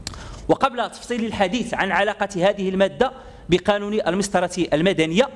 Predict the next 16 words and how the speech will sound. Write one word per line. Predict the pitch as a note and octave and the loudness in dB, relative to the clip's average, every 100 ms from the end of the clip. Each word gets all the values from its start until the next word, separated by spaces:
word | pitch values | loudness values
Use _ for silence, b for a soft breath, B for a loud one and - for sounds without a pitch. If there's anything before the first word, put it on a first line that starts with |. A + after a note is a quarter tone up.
| B B - | B B 0
تجدر | A3+ G3+ G3+ | 0 2 0
الإشارة | G3+ F3+ G3+ G#3 | 0 2 2 2
إلى | G3+ F#3+ | 0 2
أن | G3+ F#3 | 2 2
الدور | G3 D3 A3 C#3+ - | -2 0 -2 -2 -2
الذي | F#3 G3+ F#3 | 0 2 0
أسنده | - G3+ F#3+ F3 | 0 2 2 2
المشرع | E3+ G#3+ G#3 F#3 B2+ | 0 -2 -2 -2 -2
المغربي | D#3 F3 F3 E3+ C#3+ | 0 0 -2 -2 0
للنيابة | F3+ E3 G3 F3+ E3+ | 0 2 2 0 -2
العامة | E3 C3+ F3+ G3+ C#4+ B B B B - | -2 0 -2 -2 -4 B B B B 0
يعد | E3 F3+ - A3 | 2 2 -2 -8
تكريسا | G#3+ G3+ A3 A3 | -2 -2 0 -2
قانونيا | G3+ G3+ G3+ A3+ A3 A#3 | 0 0 0 -2 -2 -2
للتدخل | G#3 G#3+ G#3+ - F#3+ | 0 -2 -2 0 0
القوي | F#3+ F#3 F#3 G#3+ C#4 | 0 0 -2 -2 -8